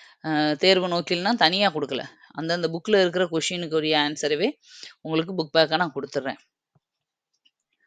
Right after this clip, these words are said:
ஒவ்வொரு கொஸ்டினுக்கும் ஆன்சர் பார்க்கலாம். பாருங்க, ஃபர்ஸ்ட் கொஸ்டின், மொழிகள் பல தோன்றி வளர அடிப்படையான மொழி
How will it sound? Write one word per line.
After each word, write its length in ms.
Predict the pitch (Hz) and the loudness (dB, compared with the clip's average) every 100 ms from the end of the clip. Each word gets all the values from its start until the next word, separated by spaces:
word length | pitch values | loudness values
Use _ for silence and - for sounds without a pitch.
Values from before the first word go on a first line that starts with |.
| _ _ _ | _ _ _
ஒவ்வொரு 220 | - 170 | 2 4
கொஸ்டினுக்கும் 500 | 165 160 165 165 165 | 4 0 0 2 2
ஆன்சர் 180 | 147 147 | 2 -2
பார்க்கலாம். 400 | 147 127 139 175 262 - - - - - - _ _ _ _ _ _ _ _ _ _ _ _ _ _ _ _ _ _ _ _ _ _ | -2 -2 0 -2 -2 -8 -20 -20 -20 -20 -20 _ _ _ _ _ _ _ _ _ _ _ _ _ _ _ _ _ _ _ _ _ _
பாருங்க, 280 | - 170 180 | 2 2 2
ஃபர்ஸ்ட் 280 | 165 156 - | 0 0 0
கொஸ்டின், 320 | 165 - 240 - _ _ 151 | 0 -2 -4 -8 _ _ -2
மொழிகள் 580 | 160 202 262 233 262 | 2 6 6 6 4
பல 380 | 247 156 151 175 | 2 2 6 6
தோன்றி 560 | 196 - 165 202 208 220 | 4 0 -2 -2 0 2
வளர 400 | 165 139 143 180 | 2 2 4 2
அடிப்படையான 760 | 165 175 - 185 185 185 185 196 | 2 -4 -2 0 2 2 0 0
மொழி 460 | 156 160 269 - | 0 0 0 -2